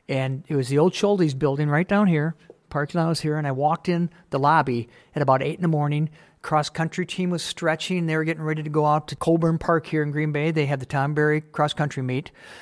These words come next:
The golf team, some of them were packing their bags in the back of a van,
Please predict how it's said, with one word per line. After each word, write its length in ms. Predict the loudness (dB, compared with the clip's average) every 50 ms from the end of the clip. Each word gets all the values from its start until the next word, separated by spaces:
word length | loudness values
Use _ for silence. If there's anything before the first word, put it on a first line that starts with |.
| -20 -12 -10
The 80 | -4
golf 320 | 2 4 4 4 4 2 -2
team, 380 | -2 0 2 2 2 0 0 -2 -8 -8
some 180 | -2 0 2 2
of 40 | 2
them 40 | 2
were 80 | 0
packing 380 | -2 -2 -2 -2 -2 -2 -2 -4
their 100 | -2 -2
bags 400 | 0 2 2 2 2 0 0 -2
in 80 | -2
the 80 | -2 -2
back 280 | 0 0 0 0 0 0
of 40 |
a 60 | -2 0
van, 420 | 0 0 0 0 0 -2 -2 -4